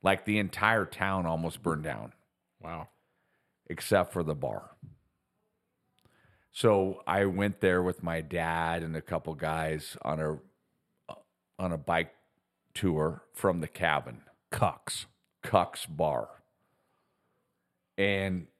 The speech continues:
Speaker 1: uh, there's pictures of the head coach for Gonzaga Bulldogs.
Speaker 3: We will not say his name because he,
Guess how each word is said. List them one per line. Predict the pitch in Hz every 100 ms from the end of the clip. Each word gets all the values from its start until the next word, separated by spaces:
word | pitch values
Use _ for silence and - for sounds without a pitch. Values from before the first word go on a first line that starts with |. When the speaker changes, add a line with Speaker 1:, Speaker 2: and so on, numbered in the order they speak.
| -
Speaker 1:
uh, | 90 87 82 76 69 - _ _ _ _ _ _
there's | 87 95 90 - -
pictures | 110 110 - 101 87 90 87 - - -
of | 78 78 78 78 71 - - - _ _ _ _ _
the | -
head | 73 87 82
coach | - 90 85 82
for | - 82 78
Gonzaga | 73 82 78 80 80 76
Bulldogs. | 76 73 69 - 67 - - - _ _ _ _ _ _ _ _ _ _ -
Speaker 3:
We | 107
will | 90
not | 82 80 -
say | 82
his | 73
name | 73 73 71
because | 67 - 71
he, | - 78